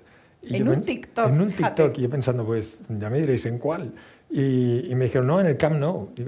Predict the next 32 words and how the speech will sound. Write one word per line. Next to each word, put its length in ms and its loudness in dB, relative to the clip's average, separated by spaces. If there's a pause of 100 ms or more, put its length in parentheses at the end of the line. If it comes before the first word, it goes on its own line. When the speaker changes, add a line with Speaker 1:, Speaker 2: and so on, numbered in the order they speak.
(140)
Speaker 1:
Y, 60 -4
y 40 -2
yo 140 2
no 100 2
recordaba 420 0
haber 180 2
grabado 280 0
ningún 260 0
TikTok 320 -4
en 80 -4
el 100 -4
Camp 180 -4
Nou, 180 -4
pero 160 -2
resulta 600 -2
que 200 0
dos 300 -2
filas 340 -4
más 260 -6
atrás 380 0
había 280 -4
una 180 -4
influencer 640 -2
que 100 -6
se 80 -6
estaba 300 -6
grabando 360 -2
un 100 -2
selfie 380 -4
en 80 2
un 120 2
vídeo. 340 -2